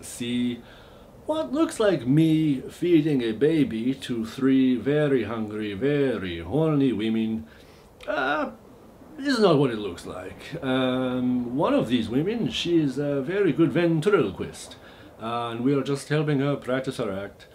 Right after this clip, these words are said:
This is all. Uh, these women, so talented. Oh, the things they can do with their mouths. <laughs>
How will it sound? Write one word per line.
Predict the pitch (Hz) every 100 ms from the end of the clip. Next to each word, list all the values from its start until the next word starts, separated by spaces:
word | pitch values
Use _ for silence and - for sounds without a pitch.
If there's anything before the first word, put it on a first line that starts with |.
| - - - - -
This | 127 127
is | 92
all. | 95 98 101 87 - -
Uh, | 104 101 98 95 92 90 87 85 85 87
these | 104 92
women, | 101 101 92 85 80 - - - - 92
so | - 123 120 92
talented. | 101 107 98 87 90 82 80 - - - - - -
Oh, | 123 123 110 101 92
the | 95
things | 95 135 143 113
they | 107 98
can | 98
do | 110
with | 104 92
their | 98
mouths. | 92 87 82 82 82 -
<laughs> | - - - 127 - 113 - - - - - - - 123 -